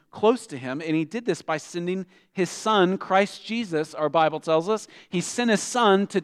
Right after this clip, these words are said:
actually die on the cross and to live as men and women should have lived. You and I should have lived holy and perfect lives. If you think about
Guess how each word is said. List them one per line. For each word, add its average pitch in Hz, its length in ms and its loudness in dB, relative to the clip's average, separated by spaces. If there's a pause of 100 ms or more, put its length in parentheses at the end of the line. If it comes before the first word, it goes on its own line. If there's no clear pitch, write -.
actually 190 420 0 (260)
die 170 400 4
on 156 140 -2
the 151 80 -2
cross 160 640 0
and 160 160 0
to 160 80 0
live 185 500 6 (280)
as 160 320 4 (100)
men 170 220 2
and 190 120 0
women 170 300 4
should 170 280 -2
have 143 120 0
lived. 151 560 4 (600)
You 190 100 -2
and 180 100 4
I 190 100 6
should 175 220 -4
have 151 140 0
lived 165 280 0
holy 170 380 2
and 143 140 0
perfect 156 400 -10
lives. 147 520 0
If 143 120 -16
you 143 60 -18
think 151 140 -6
about 143 280 2